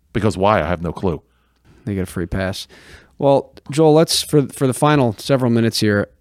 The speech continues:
Speaker 2: any application that you want to share? We've tried to lay out briefly.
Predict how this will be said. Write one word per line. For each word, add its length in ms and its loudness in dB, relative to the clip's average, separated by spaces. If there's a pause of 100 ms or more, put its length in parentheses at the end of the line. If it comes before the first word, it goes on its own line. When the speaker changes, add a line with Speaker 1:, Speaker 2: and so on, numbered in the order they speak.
Speaker 2:
any 220 2
application 840 -2 (220)
that 200 -4
you 440 2 (220)
want 340 -4
to 80 -6
share? 540 -2 (140)
We've 180 -4
tried 280 0
to 80 -2
lay 160 -2
out 260 -4
briefly. 640 -4